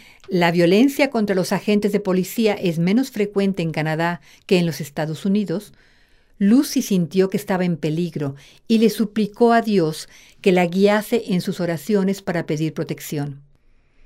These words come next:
Había oído decir que el arcángel Miguel era el patrón de los agentes de policía, así que se puso a buscar oraciones dedicadas a él. Tenía treinta años la primera vez que asistió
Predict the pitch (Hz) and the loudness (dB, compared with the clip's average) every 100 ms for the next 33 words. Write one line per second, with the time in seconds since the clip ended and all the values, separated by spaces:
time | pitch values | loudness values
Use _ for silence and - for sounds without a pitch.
0 | - - 185 185 202 202 202 202 208 208 | -20 -6 0 4 6 6 6 4 4 4
1 | 208 233 220 - 170 156 156 - 165 160 | 2 -2 -2 -2 -2 0 -4 -4 -4 -2
2 | 180 180 180 185 202 233 - - _ - | -2 -2 0 0 0 -4 -10 -20 _ 2
3 | 208 208 208 175 175 196 208 226 208 202 | 4 6 4 0 0 2 4 4 2 -2
4 | 165 175 165 160 165 170 170 - 226 202 | -6 -4 -4 -4 -2 -2 -2 -4 -6 -6
5 | - _ - _ _ 214 - 233 220 196 | -8 _ -20 _ _ -2 0 0 0 0
6 | - 240 247 269 220 - 202 185 - 185 | -2 -2 0 -4 -4 -6 -4 -4 -4 -4
7 | 170 156 - 196 202 196 180 165 - 156 | -4 -4 0 2 2 0 -2 -4 -8 -6
8 | 151 139 151 139 139 - _ _ _ _ | -6 -6 -8 -6 -10 -18 _ _ _ _
9 | _ _ _ _ _ - 214 233 240 233 | _ _ _ _ _ 2 6 8 6 2
10 | 220 254 277 262 170 165 180 202 170 165 | 2 2 2 0 0 0 -2 -2 -2 0
11 | 175 202 175 151 170 - 160 190 - - | 0 0 0 -2 -4 -6 -6 -6 -10 -2
12 | 175 - | 0 0